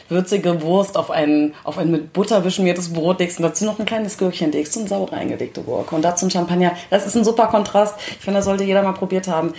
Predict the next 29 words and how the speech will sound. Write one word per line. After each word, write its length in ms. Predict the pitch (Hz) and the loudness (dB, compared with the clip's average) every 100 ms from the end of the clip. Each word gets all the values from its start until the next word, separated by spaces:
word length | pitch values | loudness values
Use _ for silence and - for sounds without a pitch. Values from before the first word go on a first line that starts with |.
| - - | -12 -4
Und 180 | 180 | -2
wer 200 | 190 190 | 2 2
noch 160 | 185 190 | 2 0
keine 220 | 196 180 | 0 2
Ahlewurst 360 | 180 175 202 - | 2 2 0 0
gegessen 360 | 190 165 170 | -2 -2 0
hat, 180 | 170 170 | 0 2
sollte 200 | 170 170 | 0 0
die 120 | 175 | -2
sowieso 240 | 170 170 175 | -2 -2 0
mal 120 | 185 | 0
probieren. 420 | - 151 156 156 | -2 0 0 0
Und 200 | 165 165 | -2 -2
wer 240 | 165 170 175 | 2 2 2
irgendwie 300 | 170 175 175 | 0 0 -2
de 100 | 185 | -2
Filmer 340 | 185 185 202 185 | 0 0 2 2
noch 80 | |
nicht 160 | 160 - | 0 -4
getrunken 460 | 170 170 165 170 170 | -4 -2 -2 0 0
hat, 160 | 180 - - - | -2 -6 -18 0
sollte 300 | 165 165 165 | 2 2 0
auch 100 | - | -2
den 240 | 190 190 | 0 2
mal 140 | 202 170 | 2 -2
probieren. 420 | 135 127 127 - | -6 -6 -6 -4
Insbesondere 680 | 220 226 - 190 190 190 185 | -4 -4 -4 -2 0 2 0
die 80 | 175 | 0
Nicht-Champagner-Trinker. 960 | 180 - - 143 131 127 - 123 120 | -2 -4 -8 -10 -8 -10 -10 -12 -12